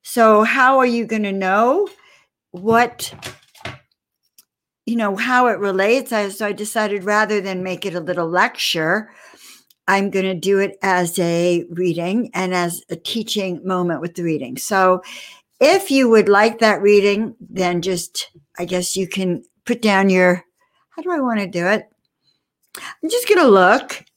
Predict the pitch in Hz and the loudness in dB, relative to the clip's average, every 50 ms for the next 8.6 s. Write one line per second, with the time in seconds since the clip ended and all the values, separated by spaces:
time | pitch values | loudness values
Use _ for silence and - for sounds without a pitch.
0 | - 220 214 214 220 220 226 233 247 233 214 196 196 170 165 185 196 185 180 170 | -2 0 2 4 4 4 4 4 4 4 4 2 2 0 -2 -4 -4 -4 -4 -4
1 | 165 170 170 170 165 165 165 - 185 180 175 - 202 190 185 180 175 175 180 165 | -4 -2 -2 -2 -2 -2 -4 -6 -8 -10 -8 -4 -4 -2 -2 -2 -4 -6 -6 -8
2 | - - 175 185 180 180 180 170 196 175 175 170 160 - 175 175 165 170 185 196 | -10 -10 -8 -6 -6 -6 -6 -8 -6 -4 -4 -4 -4 -4 -6 -6 -6 -6 -6 -6
3 | 190 190 185 202 202 196 185 175 175 170 - - 190 180 190 196 196 208 220 220 | -4 -2 -2 -2 -2 -2 -2 -2 -2 -2 -4 -4 -2 -2 0 0 0 -2 -4 -6
4 | - - - - - - - - 185 220 214 202 226 226 208 214 220 208 202 202 | -10 -16 -16 -16 -16 -18 -10 -2 2 4 4 6 6 6 6 6 4 4 4 4
5 | 185 190 196 220 214 214 214 - 226 - - 202 185 185 185 180 - - - - | 2 2 2 2 2 2 2 0 0 2 4 4 4 4 4 2 -2 -6 -8 -4
6 | 190 202 190 185 190 185 185 180 180 180 180 170 196 180 175 180 180 175 175 175 | -2 -2 -2 -2 -2 -2 -2 -2 -2 -4 -4 -4 -2 -2 0 0 0 0 0 -2
7 | 170 - 196 196 196 190 - - 202 185 190 202 202 185 202 202 196 190 - - | -2 0 2 2 2 2 2 2 2 2 4 2 2 0 0 -2 -2 -2 -2 -2
8 | 214 190 185 185 175 180 202 208 - - - | 0 2 2 4 4 2 2 2 -2 -4 -6